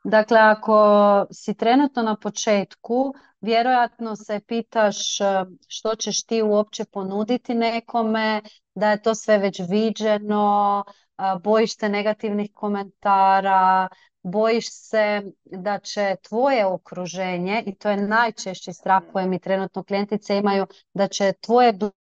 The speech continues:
blisko okruženje te ismijavati, da će ti reći da šta glumiš ti sad tamo po internetu i objavljaš neki edukativan sadržaj. Da,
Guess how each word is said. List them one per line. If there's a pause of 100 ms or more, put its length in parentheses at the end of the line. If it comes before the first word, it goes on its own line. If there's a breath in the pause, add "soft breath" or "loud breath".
(920)
blisko
okruženje
te
ismijavati,
da
će
ti
reći
da (480 soft breath)
šta
glumiš
ti
sad
tamo (180)
po
internetu
i
objavljaš
neki
edukativan
sadržaj. (600)
Da,